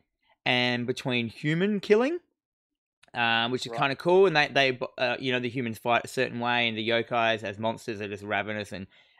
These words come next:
Speaker 1: and weird. And they're, they're a lot more gnarlier than the humans. I find the, the humans are a lot easier to deal with 'cause they, you know, they fire arrows at you and stuff like that. But, um,
Speaker 2: They're mortal. They
Speaker 1: um,
Speaker 2: bleed.
Speaker 1: I like its gamingness of it.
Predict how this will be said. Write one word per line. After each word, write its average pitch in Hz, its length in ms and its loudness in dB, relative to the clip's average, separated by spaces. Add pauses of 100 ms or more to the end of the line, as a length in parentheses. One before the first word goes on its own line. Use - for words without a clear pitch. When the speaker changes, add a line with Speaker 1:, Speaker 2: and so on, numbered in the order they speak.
Speaker 1:
and 107 180 -4
weird. 110 140 0
And 120 80 -2
they're, 123 140 2
they're 135 220 4
a 127 60 4
lot 120 160 2
more 113 160 0
gnarlier 104 400 -2
than 98 100 -10
the 101 80 -8
humans. 98 340 -8
I 98 80 -4
find 123 260 -4
the, 107 100 -6 (160)
the 117 100 -6
humans 110 360 -6
are 104 40 -2
a 107 60 2
lot 104 120 -2
easier 104 320 -4
to 101 100 0
deal 98 320 -2
with 98 280 -6
'cause 90 200 -12
they, 95 100 -6
you 92 160 -6
know, 92 180 -8 (340)
they - 60 -14
fire 104 300 0
arrows 87 360 -4
at 90 160 -6
you 95 100 -10
and 85 100 -14
stuff 92 220 -10
like 82 120 -10
that. 82 280 -10
But, 107 120 -2
um, 101 280 -4
Speaker 2:
They're 120 160 -8
mortal. 135 500 -4 (260)
They 120 220 -6
Speaker 1:
um, - 20 2 (100)
Speaker 2:
bleed. 120 360 -6 (360)
Speaker 1:
I 143 100 2
like 170 360 2
its 147 240 -4
gamingness 175 1000 -2
of 165 160 0
it. - 280 -2